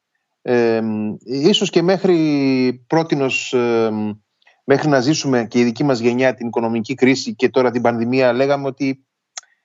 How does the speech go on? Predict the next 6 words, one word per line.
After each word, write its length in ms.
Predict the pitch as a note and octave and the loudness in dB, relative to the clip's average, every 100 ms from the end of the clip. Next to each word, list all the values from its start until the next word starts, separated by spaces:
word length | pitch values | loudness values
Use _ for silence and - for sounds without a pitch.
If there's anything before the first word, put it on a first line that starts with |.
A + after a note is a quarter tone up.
| _ | _
εντάξει, 460 | F#3+ - - - D3+ | 0 0 -2 -10 -6
δεν 320 | D#3+ F3 F#3+ | 0 0 2
έχουμε 300 | E3+ - C3 | 0 -2 -2
κάτι 640 | A#2+ A#2 A#2 A2+ G#2+ G#2+ G#2+ | 0 0 0 -2 0 0 0
ιδιαίτερο 540 | A#2 B2 B2+ B2 A#2 | 2 2 2 0 -2
να, 640 | A2+ A2 G#2+ G#2 G2+ F#2+ | 0 0 0 0 0 -2